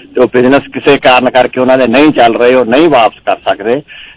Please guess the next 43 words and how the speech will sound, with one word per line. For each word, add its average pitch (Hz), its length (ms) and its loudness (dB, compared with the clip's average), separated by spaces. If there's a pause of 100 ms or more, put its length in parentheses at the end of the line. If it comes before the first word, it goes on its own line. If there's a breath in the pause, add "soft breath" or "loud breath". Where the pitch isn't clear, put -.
ਤੇ 131 80 -2
ਜਿਵੇਂ 135 300 0
ਦੂਜੇ 131 420 0
ਕਰਜ਼ੇ 139 440 0
ਅਸੀਂ 139 200 -2
ਮਾਫ 117 280 2
ਕਰਵਾ 113 300 0
ਸਕਦੇ 113 360 -4
ਜੀ, 113 120 -10
ਪਰਸਨਲ 123 440 -4
ਕਰਜ਼ੇ 110 320 -4
ਤਾਂ 113 140 0
ਬਿਜ਼ਨਸ 110 420 -6
ਦੇ 120 100 0
ਕਰਜ਼ੇ, 120 400 -4
ਉਸੇ 147 300 -2
ਤਰ੍ਹਾਂ 131 260 0
ਹੀ 127 120 -2
ਅਸੀਂ 131 300 -4
ਉਹ 123 400 -2 (340 loud breath)
ਹੈਸਕੈਪ 113 400 0
ਦਾ 127 160 0
ਲੋਨ 131 240 -2
ਵੀ 143 120 0
ਮਾਫ 127 300 0
ਕਰਵਾ 120 220 0
ਸਕਦੇ 120 380 -4
ਹਾਂ, 127 180 -2 (340 soft breath)
ਤੇ 113 100 -6
ਜਿਹੜੇ 120 200 -2
ਸੱਠ - 360 -4
ਹਜ਼ਾਰ 123 280 2
ਜਾਂ 117 140 -4
ਚਾਲੀ 120 300 -2
ਹਜ਼ਾਰ 123 280 0
ਦੇ 110 180 -2
ਲੋਨ 110 360 -4
ਆਪਾਂ 110 260 -4
ਕਾਰਪੋਰੇਸ਼ਨ 120 600 -2
ਤੇ 120 120 -6
ਲਏ 107 200 0
ਹੋਏ 110 220 -4
ਸੀ, 117 140 -4